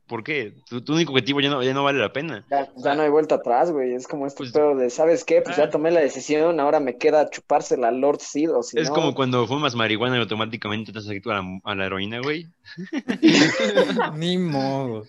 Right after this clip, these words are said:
Speaker 1: Ya que, ya maté a todos los niños, güey. <laughs> Ya maté a todos los younglings, no puedo hacer nada. <laughs> I have the high
Speaker 3: Es, es,
Speaker 1: ground.
Speaker 3: es muy tarde pa' que me arrepienta.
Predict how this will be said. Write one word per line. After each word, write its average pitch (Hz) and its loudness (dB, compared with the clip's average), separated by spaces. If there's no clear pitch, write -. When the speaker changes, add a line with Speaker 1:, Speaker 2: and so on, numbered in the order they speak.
Speaker 1:
Ya 147 2
que, 160 2
ya 139 4
maté 147 2
a - -2
todos 147 4
los 120 2
niños, 131 4
güey. 110 0
<laughs> - -16
Ya 175 0
maté 170 4
a 165 -2
todos 156 8
los 123 4
younglings, 107 0
no 135 -6
puedo 131 -4
hacer 101 -4
nada. 92 -4
<laughs> 190 -8
I 269 4
have 254 8
the - 8
high 254 4
Speaker 3:
Es, - 0
es, - 2
Speaker 1:
ground. 185 -2
Speaker 3:
es 196 6
muy 196 2
tarde 175 4
pa' 143 -4
que 143 -6
me 135 -4
arrepienta. 123 -6